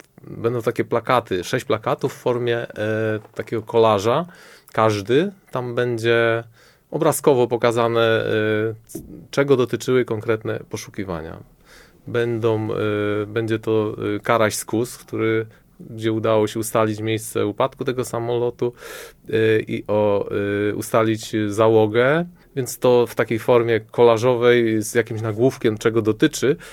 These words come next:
no, będzie tam eksponowane. No i o-, reszty jakby tutaj nie będę wymieniał. Zapraszamy wszystkich do obejrzenia.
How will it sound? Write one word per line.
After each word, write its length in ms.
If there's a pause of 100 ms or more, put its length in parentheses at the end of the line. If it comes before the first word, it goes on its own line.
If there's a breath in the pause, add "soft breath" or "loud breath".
(320 loud breath)
no, 220
będzie 240
tam 180
eksponowane. 680
No 140
i 160
o-, 340 (320)
reszty 440
jakby 300
tutaj 260
nie 80
będę 260
wymieniał. 580
Zapraszamy 520
wszystkich 460
do 160
obejrzenia. 460